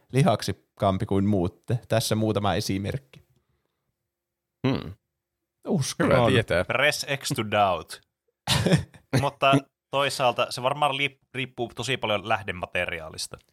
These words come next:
Speaker 1: Siis jos katsoo niitä,
Speaker 2: Niin
Speaker 1: mä en ole
Speaker 2: varmaan.
Speaker 1: nähnyt niitä Michael Bay-elokuvia, mutta nehän näyttää tosi eriltä, mutta vähän niinku Donatellolla on jotain teknologiaa, erilaisia kiikareita ja kaikkea siinä, ja on ne vähän niinku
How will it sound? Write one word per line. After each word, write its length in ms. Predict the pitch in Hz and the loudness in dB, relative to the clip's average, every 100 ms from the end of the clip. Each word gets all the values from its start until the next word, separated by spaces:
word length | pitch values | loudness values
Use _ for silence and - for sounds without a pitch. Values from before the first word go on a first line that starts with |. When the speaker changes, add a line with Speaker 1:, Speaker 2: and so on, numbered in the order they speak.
| _ | _
Speaker 1:
Siis 200 | - 131 | -2 4
jos 160 | 170 - | 4 4
katsoo 260 | 185 165 | 0 2
niitä, 180 | 156 156 | 2 4
Speaker 2:
Niin 80 | 107 | 4
Speaker 1:
mä 80 | 170 | 6
en 60 | |
ole 40 | 170 | 6
Speaker 2:
varmaan. 220 | 165 165 | 6 4
Speaker 1:
nähnyt 220 | 143 123 | 4 4
niitä 160 | 117 123 | 4 4
Michael 380 | 123 123 120 | 4 4 4
Bay-elokuvia, 840 | 110 117 117 98 101 95 90 101 98 | 6 6 6 6 6 4 4 2 2
mutta 180 | - 123 | 0 0
nehän 220 | - 135 | 2 4
näyttää 320 | 131 131 113 | 2 4 2
tosi 320 | 117 - 107 | 2 0 2
eriltä, 460 | 107 104 98 92 82 | 4 4 2 0 -4
mutta 280 | - - - _ _ _ - | -4 -4 -6 _ _ _ -4
vähän 160 | 120 113 | 0 2
niinku 320 | 107 107 - _ _ _ _ _ | 2 2 -2 _ _ _ _ _
Donatellolla 640 | 123 127 113 113 107 107 104 | 6 6 6 6 6 6 4
on 40 | |
jotain 220 | 104 107 - | 4 2 2
teknologiaa, 680 | 110 - 92 98 - 95 104 | 0 0 0 2 2 2 2
erilaisia 480 | 120 110 104 101 107 | 2 4 4 2 0
kiikareita 720 | - 110 98 95 98 104 - | 2 2 2 -2 -4 -6 -2
ja 120 | 101 | -2
kaikkea 480 | - 120 123 - 107 | 0 -4 -4 0 0
siinä, 300 | - 104 110 113 | 0 0 4 4
ja 220 | 113 - _ _ _ _ - | 4 0 _ _ _ _ 0
on 120 | 123 | 2
ne 80 | 123 - | 2 2
vähän 240 | 120 127 | 2 2
niinku 160 | 107 | 0